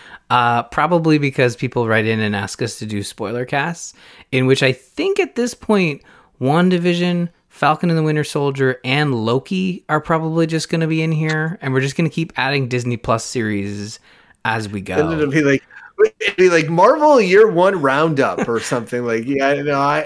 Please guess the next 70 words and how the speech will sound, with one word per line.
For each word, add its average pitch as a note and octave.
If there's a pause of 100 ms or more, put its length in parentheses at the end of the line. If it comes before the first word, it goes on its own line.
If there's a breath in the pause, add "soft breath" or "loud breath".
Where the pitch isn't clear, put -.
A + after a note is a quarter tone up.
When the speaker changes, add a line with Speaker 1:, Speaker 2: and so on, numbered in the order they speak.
Speaker 2:
I, D3+
I F#3
know G#3+
what G3+
you're F3
going. E3 (220 loud breath)
It's E3+
funny G#3+
'cause F3
I D#3+
was, D#3
I D3
saw F#3
you, D#3+
you C3
had C3+
a C3+
reminder B2+
here B2
in A#2+
the A2
thing, C3+
and A#2
I A#2
was A2+
like, C#3
"Well, G#3
when F#3+
we F3+
get E3+
to -
the C#3+
end, D3+ (360 loud breath)
we'll D#3
just D#3+
see E3
where D3
our B2
energy C#3+
levels A#2+
are B2+
at." B2
But C#3
I'm C3
telling D#3
you C3
right B2
now, B2
I A2
can C3+
no C3+
longer A#2+
do B2+
it A#2
tonight. C#3 (300 loud breath)
It's E3+
gonna A3
be G3+
one F#3
of E3+
those D#3
things F3
where D3+
we C#3
would C#3+
have E3+
to D3
make C3+
a B2
time C3